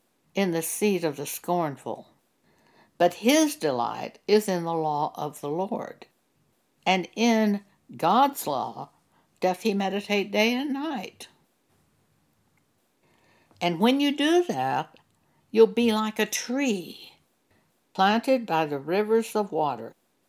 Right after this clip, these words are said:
You will not be blown by every puff of wind like a leaf. You'll be like that tree planted by that river of water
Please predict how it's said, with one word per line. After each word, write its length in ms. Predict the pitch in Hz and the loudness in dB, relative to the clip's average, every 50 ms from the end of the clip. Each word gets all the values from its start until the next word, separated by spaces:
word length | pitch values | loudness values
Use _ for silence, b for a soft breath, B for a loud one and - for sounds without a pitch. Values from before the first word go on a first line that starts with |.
| _ _ _ | _ _ _
You 160 | 220 240 269 | 2 2 4
will 140 | 285 277 254 | 6 6 6
not 380 | 240 233 233 226 220 - - - | 6 4 4 2 0 -2 -2 -2
be 240 | - 214 220 202 185 | 0 0 0 0 -2
blown 640 | - _ - 170 190 202 190 170 156 156 147 135 | -4 _ -2 0 0 0 0 0 -2 -2 -4 -2
by 260 | 139 151 147 143 - - - | 0 0 0 0 -2 -4 -4
every 460 | 185 196 190 170 160 175 175 175 156 | -2 0 0 0 0 -2 -2 -2 -2
puff 480 | 151 - - - 180 165 170 - - - | -6 -10 -6 -4 -4 -4 -4 -6 -8 -8
of 220 | 135 139 - - - | -8 -8 -8 -12 -12
wind 640 | 127 - 151 156 147 123 117 - - 139 143 - | -8 -6 -6 -4 -4 -6 -8 -10 -12 -16 -16 -6
like 260 | - 147 143 135 - | -4 -2 -2 -2 -2
a 80 | - 143 | -6 -6
leaf. 640 | 139 139 175 208 214 175 127 - - - - - - _ _ _ _ _ _ _ _ _ _ _ _ | -4 -2 -2 0 0 -2 -6 -10 -14 -20 -20 -20 -20 _ _ _ _ _ _ _ _ _ _ _ _
You'll 180 | - 180 185 180 | -4 -2 -2 -2
be 260 | 156 160 190 202 202 | 0 0 2 2 2
like 300 | 196 196 202 196 196 - | 2 2 0 -2 -4 -4
that 260 | - 196 190 - - - | -4 -4 -4 -4 -4 -10
tree 420 | - - 240 254 254 240 208 185 | -10 -6 -4 -2 0 0 0 -2
planted 580 | - - - 202 196 196 196 190 - 165 160 - | -2 -4 -4 -4 -2 -2 -2 -4 -6 -8 -8 -6
by 180 | 160 170 170 | -6 -6 -4
that 280 | 165 180 175 165 - - | -4 -4 -4 -4 -4 -8
river 460 | 156 190 208 208 196 - 202 196 - - | -6 -4 -4 -2 -2 -2 -4 -6 -4 -6
of 120 | 165 160 | -6 -6
water 560 | 156 156 156 160 160 156 147 - - - - | -4 -4 -2 0 0 0 -2 -4 -8 -12 -14